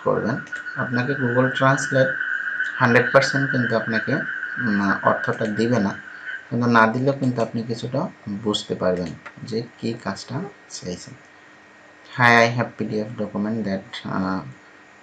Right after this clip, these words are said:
contain a list of companies." আহ, এখানে কিন্তু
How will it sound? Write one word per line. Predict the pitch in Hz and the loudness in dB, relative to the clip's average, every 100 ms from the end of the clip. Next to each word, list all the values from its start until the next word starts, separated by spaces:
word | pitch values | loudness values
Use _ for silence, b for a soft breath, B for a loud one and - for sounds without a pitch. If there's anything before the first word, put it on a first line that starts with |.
| 113 | 2
contain | 110 110 127 151 - | 2 2 0 0 -2
a | 110 101 | -2 -2
list | 107 - | -4 0
of | 107 - - - - - - - - - - - - | 0 0 -4 -20 -20 -20 -20 -20 -20 -20 -20 -6 -2
companies." | 107 110 113 135 - - - - - - - - | 2 2 2 0 -4 -10 -18 -20 -20 -20 -20 -12
আহ, | 120 | -6
এখানে | 101 107 127 117 | -4 -2 -2 -2
কিন্তু | 123 117 127 196 | -2 -4 -4 -6